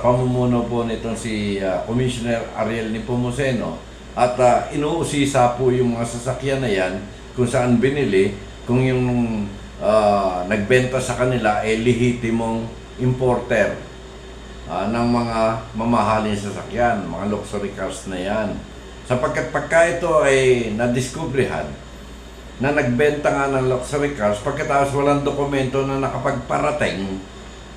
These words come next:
ng sasakyan at nagbayad ng tamang buwis, ay smuggled car ho yan.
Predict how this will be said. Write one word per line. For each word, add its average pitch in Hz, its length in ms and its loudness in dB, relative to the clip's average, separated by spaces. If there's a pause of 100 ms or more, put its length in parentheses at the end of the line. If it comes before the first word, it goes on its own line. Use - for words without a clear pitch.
ng 131 160 2
sasakyan 139 560 0
at 135 80 -6
nagbayad 131 480 2
ng 131 80 -2
tamang 127 400 2
buwis, 107 240 -2
ay 131 240 -2
smuggled 143 800 2
car 131 320 2
ho 107 160 0
yan. 110 400 2